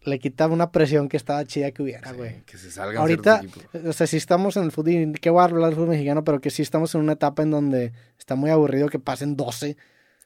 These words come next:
Speaker 2: Está de hueva.
Speaker 1: O no sé si pasan doce, ¿no?
Speaker 2: Sí,
Speaker 1: O sea,
Speaker 2: que,
Speaker 1: pasan
Speaker 2: sí,
Speaker 1: un
Speaker 2: sí, sí.
Speaker 1: vergo. O sea, no impo-, la liga no importa, güey.
Speaker 2: Sí, lo
Speaker 1: Tigres
Speaker 2: podemos
Speaker 1: va de líder y vale madre,
Speaker 2: Claro,
Speaker 1: cae
Speaker 2: ajá,
Speaker 1: líder.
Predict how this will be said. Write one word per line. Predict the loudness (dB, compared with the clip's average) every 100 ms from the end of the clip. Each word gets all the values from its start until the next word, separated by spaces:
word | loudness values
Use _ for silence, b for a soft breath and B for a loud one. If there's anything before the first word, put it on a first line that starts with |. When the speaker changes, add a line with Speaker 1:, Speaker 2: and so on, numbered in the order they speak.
| -14
Speaker 2:
Está | -2 2 4
de |
hueva. | 4 4 2 0
Speaker 1:
O | -2
no | -4
sé | -6 -6
si | -4
pasan | -4 -2 0
doce, | 0 -2 -2
¿no? |
Speaker 2:
Sí, | -2
Speaker 1:
O |
sea, | -2
Speaker 2:
que, | -4
Speaker 1:
pasan | -4 2
Speaker 2:
sí, | 6
Speaker 1:
un | 6
Speaker 2:
sí, | 8
sí. | 10
Speaker 1:
vergo. | 10 10 6
O | 2
sea, | 4
no | 6
impo-, | 6 8
la | 8
liga | 8 6
no |
importa, | 4 4 2 2
güey. | -6 -4
Speaker 2:
Sí, | -2 2
lo | 8
Speaker 1:
Tigres | 10 10
Speaker 2:
podemos | 10
Speaker 1:
va | 8
de |
líder | 8 6
y | 6
vale | 4 0
madre, | -2 0
Speaker 2:
Claro, | 2 4
Speaker 1:
cae | 2 2
Speaker 2:
ajá, | 2 2
Speaker 1:
líder. | 0